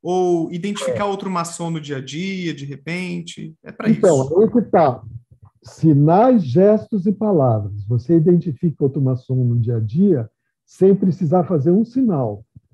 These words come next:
Speaker 2: Basta você conversar com ele e, dependendo das palavras que você fale e ele responde, você se identifica numa mesa de um restaurante,
Speaker 1: Que
Speaker 2: sem fazer
Speaker 1: interessante.
Speaker 2: sinal de zap,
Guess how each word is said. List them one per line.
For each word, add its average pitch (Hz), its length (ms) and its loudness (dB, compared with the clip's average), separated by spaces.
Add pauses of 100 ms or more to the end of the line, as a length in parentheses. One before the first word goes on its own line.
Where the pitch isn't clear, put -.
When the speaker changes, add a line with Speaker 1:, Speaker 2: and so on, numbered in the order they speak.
Speaker 2:
Basta 160 360 2
você 170 260 -2
conversar 151 600 -2
com 139 220 -4
ele 220 400 4 (320)
e, 139 60 2
dependendo 165 540 4
das 160 200 0
palavras 156 580 0
que 123 100 -14
você 151 320 0
fale 160 440 0
e 131 40 2
ele 127 160 0
responde, 190 800 0 (320)
você 170 320 2
se 190 100 -2
identifica 185 680 0
numa 262 260 2
mesa 208 440 4
de 208 80 -2
um 247 60 -2
restaurante, 185 840 -2 (380)
Speaker 1:
Que - 120 -16
Speaker 2:
sem 202 200 6
fazer 190 440 4
Speaker 1:
interessante. - 440 -20
Speaker 2:
sinal 185 320 4
de 160 120 2
zap, 156 560 2